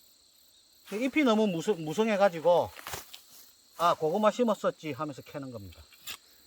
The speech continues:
그, 그렇게 해놓고 방금 전에 이야기했던 거 그렇게 투입하고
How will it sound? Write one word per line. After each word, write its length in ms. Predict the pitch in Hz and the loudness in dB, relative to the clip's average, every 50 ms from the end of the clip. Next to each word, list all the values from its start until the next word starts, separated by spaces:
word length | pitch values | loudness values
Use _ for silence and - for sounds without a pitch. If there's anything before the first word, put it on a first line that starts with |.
| _ - - - - _ - - - - _ _ - _ _ _ _ _ _ - | _ -20 -20 -20 -20 _ -20 -20 -20 -20 _ _ -20 _ _ _ _ _ _ -2
그, 280 | 233 226 214 190 160 139 - _ _ _ _ _ _ _ | 0 2 2 2 2 0 -6 _ _ _ _ _ _ _
그렇게 280 | - 240 285 302 - 254 | 2 2 2 2 2 0
해놓고 760 | 226 220 247 269 - - 233 220 214 208 208 202 180 151 135 104 95 - - | 2 2 2 0 0 0 0 2 4 4 4 4 2 2 -2 -4 -8 -12 -8
방금 280 | - 190 233 233 226 202 | -6 -4 -4 -4 -4 -4
전에 200 | 202 196 185 160 | -4 -4 -4 -2
이야기했던 560 | 147 151 160 170 170 180 175 - - 160 151 | -2 -2 -2 -2 -2 -2 -4 -2 -4 -6 -6
거 100 | 135 131 | -8 -10
그렇게 500 | - - 175 175 - - 156 135 127 113 - _ _ _ _ _ _ _ _ _ _ _ _ _ _ _ _ _ _ _ _ _ | -8 -10 -10 -10 -10 -10 -8 -8 -8 -8 -10 _ _ _ _ _ _ _ _ _ _ _ _ _ _ _ _ _ _ _ _ _
투입하고 880 | - - 185 196 196 - - 233 233 - 160 135 135 139 156 185 214 | -14 -10 -10 -10 -6 -4 -2 -2 -2 0 2 4 4 4 2 0 -2